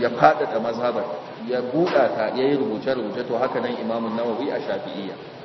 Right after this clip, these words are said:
In gane ko? In an ce a Sheikh, abin da ake nufi da shi a Shafi'iyya, Imamun Nawawi. Domin shi ne wanda ya faɗaɗa mazhabar Shafi'iyya. In gane ko? Ah, shi ne mai Arba'una Nawawiyya.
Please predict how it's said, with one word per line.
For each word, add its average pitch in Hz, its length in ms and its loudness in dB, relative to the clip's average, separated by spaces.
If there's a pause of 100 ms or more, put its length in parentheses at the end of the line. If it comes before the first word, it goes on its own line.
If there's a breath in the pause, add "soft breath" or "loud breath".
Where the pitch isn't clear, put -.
(640)
In 104 80 -6
gane 120 320 4
ko? 120 240 0
In 135 80 -2
an 147 160 0
ce 170 160 2
a 117 80 0 (160)
Sheikh, 160 320 8
abin 127 240 0
da 135 160 0
ake 131 160 -2
nufi 131 240 -4
da 110 80 0
shi 139 160 -4
a 131 80 0
Shafi'iyya, 127 480 0
Imamun 110 400 -2
Nawawi. 98 240 -4 (1200)
Domin 123 240 0
shi 151 100 0
ne 147 60 0
wanda 131 220 2
ya 120 100 2
faɗaɗa 143 480 2
mazhabar 120 400 0
Shafi'iyya. 95 540 -6 (1040)
In 107 80 -6
gane 110 320 4
ko? 147 240 4 (920)
Ah, 87 160 -4 (160)
shi 131 140 -2
ne 147 100 2
mai 120 120 4
Arba'una 113 480 4
Nawawiyya. 98 480 2